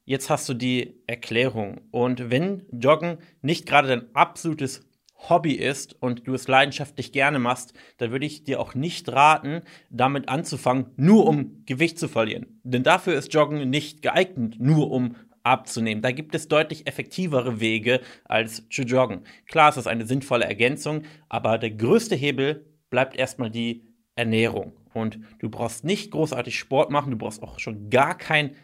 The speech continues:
Cardio-Training machen, damit du erfolgreich fünfzehn, zwanzig, dreißig Kilo verlierst. Und wenn du wissen möchtest, wie auch du eventuell ganz ohne Sport mit Leichtigkeit an deine Wunschfigur kommen kannst, dann lass uns einfach mal unverbindlich miteinander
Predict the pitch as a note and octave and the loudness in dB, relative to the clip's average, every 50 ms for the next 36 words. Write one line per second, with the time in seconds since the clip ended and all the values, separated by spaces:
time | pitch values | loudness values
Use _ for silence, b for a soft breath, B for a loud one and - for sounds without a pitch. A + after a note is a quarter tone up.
0 | B B B - - B2 C3 C#3 C3 B2+ A2+ - - A#2+ A#2 A2+ A2+ G#2+ G#2+ A2+ | B B B -2 2 4 4 6 4 2 -2 -4 -2 -2 0 0 0 0 0 0
1 | A#2 - C#3 A#2 A2 A2+ A2 G#2+ A2 C3+ F3+ F3 - - - - B2+ C3 C#3+ D3 | 0 0 0 -2 0 0 -2 -4 -4 -4 -4 -2 -2 -4 -2 0 2 2 2 2
2 | D3 - C#3 C3+ C3+ C3 B2+ - - - C3+ C3+ C3 - - A#2+ A2+ - A#2+ A#2+ | 0 2 2 2 2 2 0 -6 -8 -6 -6 -6 -6 -6 -8 -8 -6 -4 -2 -2
3 | A#2+ A#2+ B2 - - - A2 G#2 - - - - - - E3+ D3+ - - - - | -2 -4 -8 -8 -8 -8 -8 -8 -8 -12 -14 -12 -10 -8 -6 -6 -8 -8 -8 -10
4 | - - - - - - - _ _ b b b b b b b B2+ C3 C3+ C3+ | -10 -12 -14 -14 -16 -18 -20 _ _ b b b b b b b -2 -2 0 -2
5 | C3 - - A2+ B2 C3 C3 B2 A#2+ - - - - C3 A2 G2+ A#2+ C#3 F#3+ G3+ | -4 -8 -6 -2 -2 0 0 0 -2 -6 -10 -18 -20 -18 -10 -6 -4 -2 -2 -2
6 | G#3 - - A2 A2 C3 C3+ - - C3+ C3 C3 C3 B2+ - - C3 A#2+ - - | -4 -6 -8 -8 -6 -6 -6 -4 -2 0 2 2 0 0 -2 -6 -6 -6 -8 -10
7 | - A2 G#2+ B2 B2 B2+ B2+ B2 B2 B2 A#2+ B2 B B B B B _ - A#2+ | -14 -10 -6 -4 -2 0 0 0 -2 -2 -4 -6 B B B B B _ -2 -2
8 | A#2 A2 - - - E3+ G3 G#3 G3+ E3+ A#2 A2 A#2 B2 A#2+ A#2 B2+ B2 A#2 G#2+ | -2 -2 -6 -12 -10 -8 -6 -6 -4 -6 -4 -2 -2 -2 -2 -2 -4 -4 -4 -2
9 | G#2+ A#2 D#3+ G3 F#3+ - - - D#3 E3 E3 D3 B2 D#3 - - _ D3+ E3 E3+ | 2 2 2 2 0 -4 -6 -4 -2 -2 0 0 -2 -2 -4 -6 _ -2 2 4
10 | D3+ C3+ - - - _ _ B2 B2 A#2+ A#2+ - - _ _ _ - A#2 A2+ A#2 | 4 4 2 0 -8 _ _ -6 -6 -6 -6 -8 -18 _ _ _ -2 2 4 4
11 | D3+ F#3+ G#3+ - - D#3 C3 - - - - B2+ A#2 A#2 A2+ - - - A2+ G#2+ | 4 4 2 -2 -10 -12 -12 -12 -8 -2 0 2 2 2 2 -2 -6 -8 -6 -2
12 | A#2 A#2 A2+ B2+ C#3 C3 A#2 C3+ D3 - - B2+ A#2 G#2+ A2+ A#2 A2+ A2+ - A#2 | 0 0 0 0 0 -2 -4 -6 -8 -8 -8 -8 -6 -6 -6 -6 -6 -6 -6 -6
13 | A2 A2+ A2 - A2 G#2 A#2 A#2 - - B B B B B B B B A2+ A#2 | -6 -6 -6 -6 -6 -6 -6 -8 -12 -16 B B B B B B B B -2 -2
14 | B2 B2 - B2+ C#3+ D3 - F3+ - - D3+ D3+ E3 B2+ C#3+ C3 - C3+ D#3 D3+ | -2 0 0 0 0 0 -2 -4 -4 -2 -2 -2 -2 -2 -4 -4 -4 -4 -4 -4
15 | D#3+ B2 A#2 B2+ B2+ A#2+ C3+ - - A#2+ A#2+ - - B2 A#2+ A#2 A#2 A#2 A#2+ A#2+ | -2 -2 -2 -2 -4 -4 -6 -6 -6 -6 -6 -4 -2 -2 0 0 2 2 2 2
16 | A#2+ B | 0 B